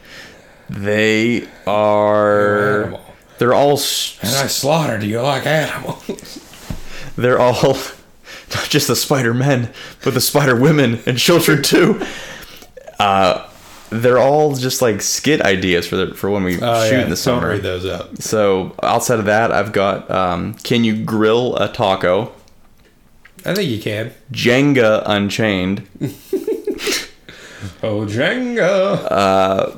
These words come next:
Speaker 1: Marine Five.
Speaker 2: <laughs>
Speaker 1: B D S M Batman. I don't know where that one came from.
Speaker 2: <laughs>
Speaker 1: Uh, the Dolly Parton.
Speaker 2: And somehow bondage has come up in two consecutive episodes.
Speaker 1: Yeah.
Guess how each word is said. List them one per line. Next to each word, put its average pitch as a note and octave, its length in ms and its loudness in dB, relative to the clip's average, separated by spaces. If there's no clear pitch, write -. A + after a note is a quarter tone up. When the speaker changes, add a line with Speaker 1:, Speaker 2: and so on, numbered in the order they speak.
Speaker 1:
Marine A2+ 680 2
Five. A2 720 2
Speaker 2:
<laughs> - 1700 -8
Speaker 1:
B A#2+ 220 2
D C3 120 4
S B2+ 180 0
M A#2 200 2
Batman. G2 500 2
I F#2+ 140 4
don't B2 100 2
know G2 120 2
where F2+ 100 2
that G2+ 240 2
one F#2 140 0
came G2 260 -2
from. G#2+ 400 2
Speaker 2:
<laughs> - 40 2
Speaker 1:
Uh, G2 520 4
the A2 100 2
Dolly A2+ 480 4
Parton. A#2 560 0
Speaker 2:
And C#3 160 -4
somehow C3+ 480 -4
bondage A2 460 -2
has G2 160 -6
come G#2 160 -4
up G2+ 180 -4
in G2 220 -8
two A2 460 -4
consecutive G#2+ 680 -4
episodes. - 640 -6
Speaker 1:
Yeah. G#2 540 0